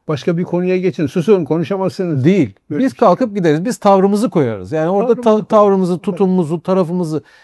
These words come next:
Speaker 2: belli eder. Kalkarız o masadan. Ha, baktık, bak, konu değişti. Başka bir söze geçtiler. Tamam, yine onlarla, e, konuşmaya devam ederiz. Benzer bir ayet En'am suresinin altmış sekizinci ayetinde ve "İzâ râeytellezîne yehûdûne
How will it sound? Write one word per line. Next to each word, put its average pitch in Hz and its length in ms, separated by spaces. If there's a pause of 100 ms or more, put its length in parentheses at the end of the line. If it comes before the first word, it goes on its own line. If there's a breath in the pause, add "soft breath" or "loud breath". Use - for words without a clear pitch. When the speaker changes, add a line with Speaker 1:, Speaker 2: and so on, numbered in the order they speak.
(100)
Speaker 2:
belli 240 320
eder. 156 320
Kalkarız 220 500
o 170 80
masadan. 160 420 (300 soft breath)
Ha, 165 280
baktık, 208 400
bak, 226 180
konu 208 240
değişti. 165 360
Başka 185 280
bir 165 80
söze 147 240
geçtiler. 196 400
Tamam, 185 300
yine 196 160
onlarla, 151 440 (160)
e, 147 180
konuşmaya 147 520
devam 147 300
ederiz. 110 340 (460 soft breath)
Benzer 208 540
bir 247 180
ayet 185 300
En'am 180 320
suresinin 170 480
altmış 160 360
sekizinci 170 520
ayetinde 139 640
ve 156 120
"İzâ 170 340
râeytellezîne 165 760
yehûdûne 165 680